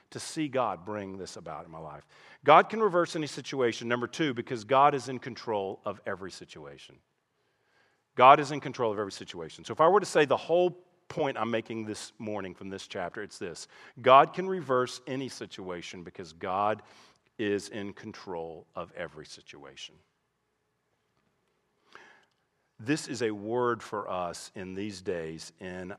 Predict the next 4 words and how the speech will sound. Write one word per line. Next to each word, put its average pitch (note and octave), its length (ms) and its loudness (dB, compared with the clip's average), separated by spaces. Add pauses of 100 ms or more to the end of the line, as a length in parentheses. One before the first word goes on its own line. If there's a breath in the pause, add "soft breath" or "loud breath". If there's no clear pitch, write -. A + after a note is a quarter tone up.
our E2 440 -6 (280)
country. E2 500 -18 (960 loud breath)
I A2 100 4
s-, - 140 -6